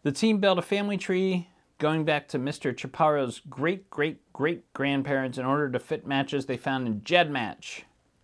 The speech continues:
Uh, this is a quote here. "We had a first cousin once removed that shared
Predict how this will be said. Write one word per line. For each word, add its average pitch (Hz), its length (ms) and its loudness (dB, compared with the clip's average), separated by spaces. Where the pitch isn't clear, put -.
Uh, 113 180 2
this 113 220 -6
is 110 160 -6
a 113 60 -8
quote 117 480 -2
here. 135 380 2
"We 139 180 0
had 147 180 2
a 143 60 -2
first 175 300 -4
cousin 156 320 0
once 160 240 -6
removed 156 380 -2
that 131 120 -4
shared 117 400 -2